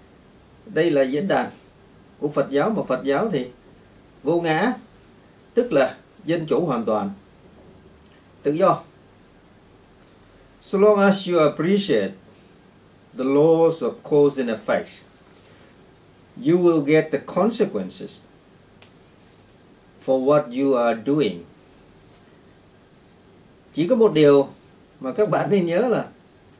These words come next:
cái luật nhân quả nó không có chữa ai hết. Bất kể bạn là ai, nó cũng sẽ không tha thứ các bạn. Đó là luật nhân quả. Bạn làm tốt thì bạn gặp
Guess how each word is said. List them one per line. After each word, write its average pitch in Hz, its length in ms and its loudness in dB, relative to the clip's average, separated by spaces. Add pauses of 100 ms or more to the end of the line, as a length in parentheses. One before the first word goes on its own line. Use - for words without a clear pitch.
cái 208 100 0
luật 147 160 0
nhân 160 220 -6
quả 113 180 -4
nó 208 100 -2
không 165 100 -2
có 233 60 -4 (100)
chữa 107 200 0
ai 147 340 -2
hết. 247 200 -4 (1080)
Bất 220 220 -2
kể 120 160 -2
bạn 127 260 -2
là 110 120 -4
ai, 120 180 -2 (920)
nó 226 120 -2
cũng 180 200 -4
sẽ 147 180 0
không 175 340 -4
tha 147 220 -2
thứ 180 260 -2
các 170 140 -2
bạn. - 200 -8 (1200)
Đó 170 120 2
là 175 120 4
luật 131 220 2
nhân 135 200 -4
quả. 98 240 -6 (920)
Bạn 117 180 -10
làm 117 140 -10
tốt 139 240 0
thì - 60 -4
bạn 113 220 -4
gặp 104 140 -6